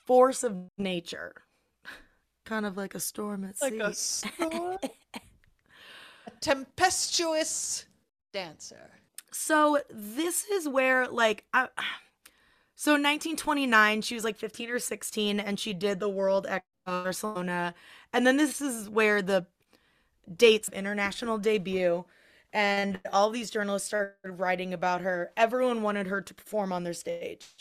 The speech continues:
Speaker 1: So it, it said in nineteen thirty-five that she made her debut at the Coliseum Theater in Madrid, and then later she played the Palace Theater in Paris.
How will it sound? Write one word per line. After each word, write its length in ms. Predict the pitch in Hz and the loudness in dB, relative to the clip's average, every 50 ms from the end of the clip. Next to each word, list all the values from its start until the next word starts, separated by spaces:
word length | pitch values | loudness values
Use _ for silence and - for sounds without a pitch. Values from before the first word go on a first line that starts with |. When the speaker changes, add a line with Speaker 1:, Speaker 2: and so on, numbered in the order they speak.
| - - _ _ _ _ _ _ _ _ - - | -20 -20 _ _ _ _ _ _ _ _ -20 -16
Speaker 1:
So 440 | - - - 254 240 233 226 220 214 - - - - - - _ _ _ - | -8 -4 -2 0 0 2 0 -2 -4 -8 -18 -20 -20 -20 -20 _ _ _ 0
it, 220 | 240 254 - - - | 0 0 0 0 -4
it 140 | 226 240 247 | -4 -2 0
said 320 | - - 330 330 339 339 | 0 0 2 4 4 4
in 140 | 330 302 302 | 4 2 0
nineteen 340 | 294 277 269 269 - 277 269 | 0 0 -2 -2 -2 -4 -2
thirty-five 600 | - 254 262 254 254 247 - 233 233 233 247 233 | 0 0 0 0 -2 -2 0 2 2 2 2 0
that 100 | 233 - | -2 -4
she 140 | - - 226 | -4 -4 -2
made 200 | 214 214 220 190 | 0 0 0 0
her 120 | 202 220 | 0 0
debut 480 | 208 175 208 202 180 156 196 196 196 208 | 0 2 0 0 0 -2 -2 0 0 0
at 80 | 202 | 0
the 80 | - 214 | -2 -6
Coliseum 640 | - - - 185 185 208 226 - - 233 220 214 202 | -10 -6 -4 -2 -2 -2 -2 -2 -2 0 0 -2 -2
Theater 360 | - - 214 196 190 196 196 | -4 -4 -2 -2 0 2 2
in 120 | 190 196 | 2 2
Madrid, 500 | 196 196 175 180 185 170 165 160 175 202 _ _ _ _ _ _ _ _ _ - | 0 -2 -2 0 0 0 0 -2 -4 -8 _ _ _ _ _ _ _ _ _ -2
and 140 | 220 226 226 | 2 2 4
then 100 | 226 220 | 4 4
later 200 | 214 214 214 226 | 4 4 4 2
she 140 | - - 220 | 0 -2 -6
played 220 | - 226 214 185 | -2 -2 -2 -2
the 60 | 202 | -2
Palace 420 | - - - 208 196 196 190 - - | -4 0 2 4 4 4 2 -2 -6
Theater 320 | - 196 190 175 180 170 | -6 -6 -4 -2 -2 -2
in 100 | 170 160 | -2 -4
Paris. 560 | - - 196 - - - - - - - - | -6 -6 -6 -6 -6 -8 -10 -10 -10 -10 -10